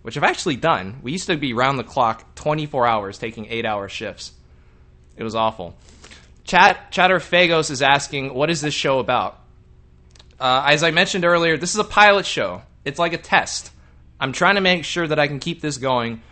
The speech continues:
for two hours plus and not break anything. I, I don't wanna set my house on fire. I don't want the radio to cut out. Um, so when I do officially premiere the show,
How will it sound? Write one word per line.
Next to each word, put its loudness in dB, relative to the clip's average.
for -6
two -2
hours 2
plus -2
and -10
not -6
break -2
anything. -12
I, -8
I -4
don't -4
wanna -4
set -10
my -8
house -4
on -12
fire. 0
I 2
don't 0
want -2
the -4
radio 4
to -4
cut -2
out. 2
Um, 0
so -4
when 0
I 2
do -2
officially 0
premiere 0
the 0
show, 4